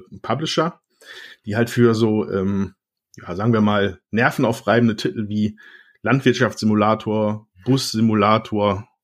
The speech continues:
Baustellensimulator, Feuerwehrsimulator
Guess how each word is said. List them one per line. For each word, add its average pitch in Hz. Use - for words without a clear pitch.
Baustellensimulator, 101
Feuerwehrsimulator 123